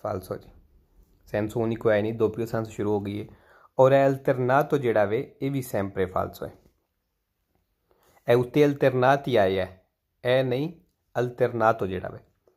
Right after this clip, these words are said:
Il segnale raffigurato ਹੈ, ਨਿਸ਼ਾਨ ਦਿਖਾਇਆ ਗਿਆ ਹੈ, un preavviso, ਕਹਿੰਦਾ ਇੱਕ preavviso ਹੈ, di direzione, ਡਾਇਰੈਕਸ਼ਨ ਦਾ, obbligatoria ਜਿਹੜੀ ਲਾਜ਼ਮੀ ਹੈ, ਜ਼ਰੂਰੀ ਹੈ, ਫਾਲਸ ਹੋ ਜੀ।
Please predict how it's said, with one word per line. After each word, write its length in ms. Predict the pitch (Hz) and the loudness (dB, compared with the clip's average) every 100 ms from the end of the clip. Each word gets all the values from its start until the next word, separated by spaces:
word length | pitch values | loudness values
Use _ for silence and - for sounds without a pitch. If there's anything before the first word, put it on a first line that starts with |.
| _ _ _ _ _ _ _ 156 | _ _ _ _ _ _ _ -4
Il 80 | 160 | 0
segnale 420 | 151 147 175 190 | 4 6 6 2
raffigurato 580 | 190 180 156 139 135 170 | 0 2 4 4 4 0
ਹੈ, 40 | |
ਨਿਸ਼ਾਨ 440 | 160 131 131 139 | 0 2 2 2
ਦਿਖਾਇਆ 320 | 156 156 139 131 | 0 0 0 2
ਗਿਆ 200 | 135 147 | 0 -4
ਹੈ, 160 | - - | -6 -4
un 120 | 165 | 0
preavviso, 800 | 180 180 143 131 113 117 110 104 | 0 0 2 2 2 -4 -4 -4
ਕਹਿੰਦਾ 240 | 95 139 170 | 0 0 0
ਇੱਕ 100 | - 135 | -2 -2
preavviso 460 | 131 120 170 160 | 0 0 0 2
ਹੈ, 160 | 123 135 - _ _ _ _ 120 | 2 2 -4 _ _ _ _ -8
di 240 | 120 170 | -2 -2
direzione, 560 | 151 151 135 - 131 147 | 0 2 0 0 2 2
ਡਾਇਰੈਕਸ਼ਨ 640 | 151 131 120 127 - 143 | 2 2 2 2 2 0
ਦਾ, 320 | 110 110 - - 139 | 2 0 -2 -4 -2
obbligatoria 760 | 135 151 147 127 - 110 110 | -2 -2 0 0 0 -2 -2
ਜਿਹੜੀ 240 | 107 107 135 | -2 -4 -4
ਲਾਜ਼ਮੀ 680 | 135 107 101 110 117 110 123 | -2 -2 -2 -4 -6 -6 -6
ਹੈ, 80 | |
ਜ਼ਰੂਰੀ 600 | 143 - 95 92 92 90 | -8 -6 -4 -4 -6 -10
ਹੈ, 60 | - _ _ | -12 _ _
ਫਾਲਸ 320 | 98 98 - | 0 0 -2
ਹੋ 40 | |
ਜੀ। 120 | - | -12